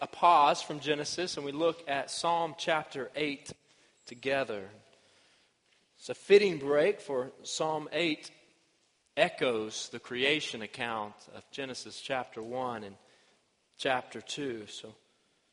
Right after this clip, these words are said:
next week we'll pick back up in Genesis and jump right back into Genesis chapter six.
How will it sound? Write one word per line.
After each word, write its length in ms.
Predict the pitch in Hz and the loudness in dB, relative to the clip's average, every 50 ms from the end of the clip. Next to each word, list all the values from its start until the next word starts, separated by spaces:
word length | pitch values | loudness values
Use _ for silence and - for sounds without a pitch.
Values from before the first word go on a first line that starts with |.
| _ _ _ _ _ - | _ _ _ _ _ -10
next 280 | 135 139 135 - - - | -8 -8 -8 -6 -8 -4
week 260 | 147 147 139 123 - - | 0 0 0 0 -2 -8
we'll 120 | 120 113 | -12 -12
pick 300 | - - - 139 - - | -12 -8 -8 -8 -8 -6
back 260 | 123 131 123 120 - 135 | -4 -4 -4 -2 -2 -4
up 180 | 127 - - | -6 -4 -8
in 100 | 117 113 | -12 -8
Genesis 640 | 110 123 123 120 110 - - 110 107 104 110 - - | -4 -4 -4 -4 -6 -8 -10 -10 -10 -10 -10 -14 -16
and 80 | 104 101 | -14 -8
jump 220 | - 127 131 127 - | -6 -6 -6 -6 -8
right 240 | 120 120 120 - - | -8 -8 -8 -6 -6
back 260 | 120 117 117 117 - - | -6 -6 -6 -6 -8 -10
into 300 | 117 113 110 110 - 110 | -8 -8 -8 -10 -14 -12
Genesis 520 | - 123 123 120 113 - - 110 98 - | -8 -8 -8 -8 -8 -12 -12 -14 -14 -14
chapter 460 | - - 135 123 117 113 - - 110 | -8 -6 -6 -6 -6 -8 -12 -14 -10
six. 600 | - - - 139 123 107 - - - - - - | -10 -8 -8 -8 -8 -10 -10 -18 -20 -20 -20 -20